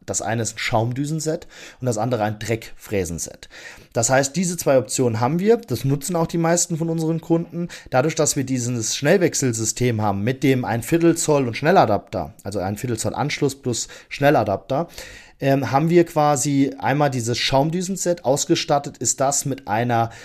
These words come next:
äh, Schaumdüse, das heißt einer relativ großen Düse mit einer relativ großen Öffnung, die auch viel Luft anzieht, plus ein Injektor. Dieser Injektor wird auch über den M zweiundzwanzig Anschluss an den Hochdruckreiniger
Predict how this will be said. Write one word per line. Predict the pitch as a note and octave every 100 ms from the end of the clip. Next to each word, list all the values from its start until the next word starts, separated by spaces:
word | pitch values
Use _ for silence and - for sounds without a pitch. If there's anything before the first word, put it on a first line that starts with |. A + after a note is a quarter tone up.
| - -
äh, | B2 A2+
Schaumdüse, | - - C3+ D#3+ F3 E3+ - - D#3 F#3 F3+ A3 B3 G#3+
das | B2 A2+
heißt | B2 B2 B2+ - _ -
einer | B2+ A#2+
relativ | B2+ D#3 D#3+ D3 -
großen | - D3 D#3+ D3
Düse | C#3 E3 E3
mit | D3+ C3+
einer | C3 G#2
relativ | B2 D3+ D#3 - C#3+
großen | - C#3 C3+ -
Öffnung, | - E3 F3+
die | C3+
auch | A#2+
viel | - B2+
Luft | D3 -
anzieht, | D3 E3+ - F#3 - - - - _
plus | - D3 E3+ A3+ - -
ein | C3+ C#3
Injektor. | C3 D3+ F3 - A#2+ B2+ G3+ B3
Dieser | B2+ D3+ F#3+
Injektor | D3+ C#3+ E3+ - C#3 B2+ E3+ C3+
wird | C#3 -
auch | A#2 E3 E3+
über | C3
den | C3
M | B2 D3+
zweiundzwanzig | - C#3 B2 B2+ C3+ D#3 D#3
Anschluss | C#3 C#3+ D3+
an | G2+ B2+
den | A#2
Hochdruckreiniger | D3 E3 E3+ - D3 D3+ D3 D3+